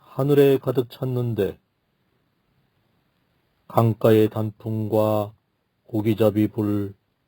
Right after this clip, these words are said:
선잠에 졸며 바라보네. 고소송 밖 먼 한산사 야밤의 종소리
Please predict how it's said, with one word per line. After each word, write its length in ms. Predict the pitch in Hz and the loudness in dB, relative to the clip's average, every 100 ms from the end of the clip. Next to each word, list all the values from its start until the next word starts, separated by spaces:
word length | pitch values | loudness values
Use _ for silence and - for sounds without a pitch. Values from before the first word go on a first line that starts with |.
| _ _ _ _ _ _ _ | _ _ _ _ _ _ _
선잠에 720 | _ - 139 143 139 139 135 127 | _ 0 2 2 4 4 4 0
졸며 580 | 131 127 123 123 123 117 | 0 0 0 0 0 -2
바라보네. 580 | 113 113 110 107 85 80 _ _ _ _ _ _ _ _ _ _ _ _ _ _ _ _ _ _ _ | -4 -2 -2 -4 -6 -10 _ _ _ _ _ _ _ _ _ _ _ _ _ _ _ _ _ _ _
고소송 720 | - 113 120 120 120 113 110 | -2 0 0 2 2 2 2
밖 200 | 110 104 _ _ _ _ _ _ _ | 0 0 _ _ _ _ _ _ _
먼 460 | 117 110 110 110 104 | -2 2 4 2 -2
한산사 1000 | - 113 107 110 107 104 104 104 101 107 _ _ _ _ _ _ _ _ _ _ _ _ _ _ _ - | -6 -6 -4 -2 -2 -2 -2 -2 -2 -6 _ _ _ _ _ _ _ _ _ _ _ _ _ _ _ 4
야밤의 600 | 120 127 135 139 139 131 | 6 8 6 2 0 -2
종소리 720 | 131 131 - 131 127 123 | -4 -6 -6 -4 -4 -6